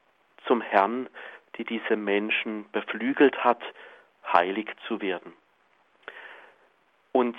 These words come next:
diese Heiligen, die haben etwas ganz Besonderes, nämlich heilig sind die nie für sich alleine geworden.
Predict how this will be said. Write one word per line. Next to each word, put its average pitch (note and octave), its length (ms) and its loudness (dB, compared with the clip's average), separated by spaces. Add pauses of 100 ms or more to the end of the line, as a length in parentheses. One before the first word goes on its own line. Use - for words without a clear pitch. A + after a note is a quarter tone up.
(100)
diese A2+ 460 6 (180)
Heiligen, B2+ 640 4
die C3 140 2
haben G#2+ 260 2
etwas - 340 2 (120)
ganz G2+ 320 2
Besonderes, G#2 760 0
nämlich G2+ 480 -4
heilig G2+ 380 2 (100)
sind A2+ 260 -4
die A2 120 -4
nie A#2 240 -6
für - 160 0
sich - 320 -4
alleine F2+ 420 -2
geworden. G#2 500 -4